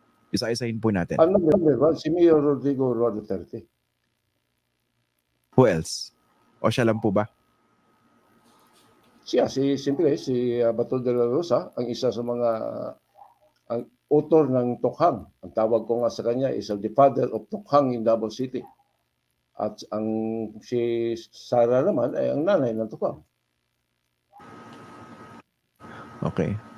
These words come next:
Speaker 1: Ah, nabanggit niyo nanay ng Tokhang, no? Medyo ano, sige, pag-usapan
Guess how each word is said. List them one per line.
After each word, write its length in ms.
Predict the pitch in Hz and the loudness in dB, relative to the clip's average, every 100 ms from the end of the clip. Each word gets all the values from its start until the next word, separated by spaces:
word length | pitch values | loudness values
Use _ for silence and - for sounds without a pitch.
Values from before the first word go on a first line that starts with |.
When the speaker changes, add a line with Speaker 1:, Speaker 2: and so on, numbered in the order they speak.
| - - - - - | -20 -20 -20 -20 -10
Speaker 1:
Ah, 180 | - 82 | -2 0
nabanggit 540 | 98 107 113 117 120 | 2 4 4 2 0
niyo 80 | 127 | 0
nanay 320 | 110 107 110 | 2 2 2
ng 180 | 107 107 | 0 0
Tokhang, 380 | 107 104 113 98 | -2 0 -2 0
no? 240 | 90 101 | 0 -2
Medyo 320 | 113 107 107 113 | 0 2 2 2
ano, 240 | 113 98 | 2 -2
sige, 240 | 107 95 | -2 -2
pag-usapan 500 | 90 107 113 110 117 | 0 0 2 2 2